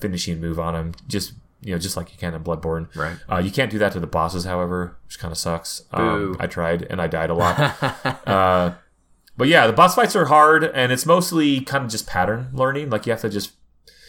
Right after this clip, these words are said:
Speaker 1: figure out how to dodge his attacks and then, then attack him, right? Or, um,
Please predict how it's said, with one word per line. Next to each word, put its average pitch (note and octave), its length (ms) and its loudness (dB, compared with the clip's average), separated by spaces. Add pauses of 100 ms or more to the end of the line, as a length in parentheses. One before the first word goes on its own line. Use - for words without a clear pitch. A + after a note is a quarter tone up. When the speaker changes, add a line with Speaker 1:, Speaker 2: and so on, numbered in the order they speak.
(420)
Speaker 1:
figure A2+ 300 2
out A#2+ 220 4
how A2 160 4
to A#2 80 0
dodge A2+ 360 2
his A2+ 140 -8
attacks A2+ 460 -2
and F#2 100 -4
then, F2 300 -4 (240)
then F#2+ 200 -6
attack F#2+ 420 -2
him, E2 200 -6
right? F2+ 260 0
Or, F#2 600 0 (480)
um, E2+ 540 0